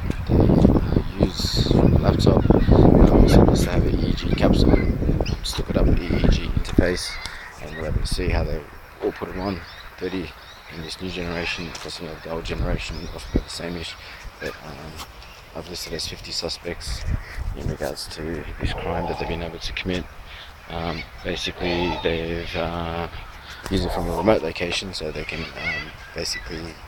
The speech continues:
kill you, and they come onto the scene with their sergeants and constables and seniors, and then use their ambulance people to push it up to, um, the hospital, and then,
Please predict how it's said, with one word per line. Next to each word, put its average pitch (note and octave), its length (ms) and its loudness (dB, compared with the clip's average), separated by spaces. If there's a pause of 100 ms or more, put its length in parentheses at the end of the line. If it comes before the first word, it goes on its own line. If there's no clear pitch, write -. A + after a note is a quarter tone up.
(300)
kill - 240 -4
you, F#2 160 -4
and E2 80 -6
they F2 80 -4
come F2+ 220 -6
onto - 200 -4
the - 80 -8
scene F#2 360 -4
with D#2 120 -4
their D2+ 120 -4
sergeants E2 560 -2
and - 140 -6 (500)
constables - 680 4
and - 300 10
seniors, - 540 6
and - 720 4
then E2+ 140 0 (260)
use - 160 0
their - 160 0
ambulance F2+ 340 -2
people E2 220 -6
to E2+ 240 -8 (240)
push - 200 0
it - 40 -8
up E2+ 100 -6 (160)
to, E2+ 460 -6 (960)
um, D2 260 -10 (220)
the - 60 -8
hospital, F2 520 -4 (140)
and F2 80 -10
then, E2+ 220 -8